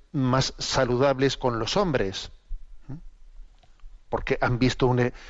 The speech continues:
han visto una imagen que les ha dado seguridad de su padre.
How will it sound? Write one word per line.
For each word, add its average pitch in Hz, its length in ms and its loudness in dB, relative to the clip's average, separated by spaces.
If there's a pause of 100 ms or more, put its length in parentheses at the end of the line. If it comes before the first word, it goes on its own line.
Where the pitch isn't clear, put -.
(160)
han 117 220 0
visto 131 240 2
una 123 100 4
imagen 123 380 2
que 131 100 2
les 113 140 2
ha 113 40 2
dado 123 220 4
seguridad 117 540 0
de 113 80 -2
su 107 160 -6
padre. 107 480 0